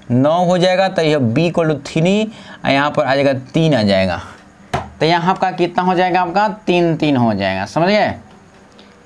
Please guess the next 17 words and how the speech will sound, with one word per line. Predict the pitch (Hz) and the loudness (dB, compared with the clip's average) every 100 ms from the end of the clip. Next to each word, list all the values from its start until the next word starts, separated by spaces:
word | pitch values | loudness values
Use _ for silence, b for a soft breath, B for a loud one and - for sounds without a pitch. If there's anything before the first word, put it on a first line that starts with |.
| - - - | -20 -20 -10
अब | 160 196 | -6 0
ध्यान | 190 208 220 | 0 2 2
देंगे, | 226 208 196 196 B - | 2 2 0 -4 B -2
यहाँ | 180 180 220 | 0 2 0
से | 208 | 0
निकाल | 196 180 185 180 | 0 0 0 2
लेंगे | 180 170 | 2 2
radius, | 165 170 196 208 - | 2 2 0 0 -2
तो | 170 - | -4 0
ओ | 185 214 | 2 2
आर | - 139 170 175 | 0 0 0 0
equal | 165 170 156 | 0 0 0
to | 143 | 0
हो | 139 | 2
जाएगा | 143 147 139 139 | 2 2 2 0
आपका | 123 160 185 226 233 B B - | 0 0 0 -2 -6 B B -4
तीन, | 185 190 | -2 -2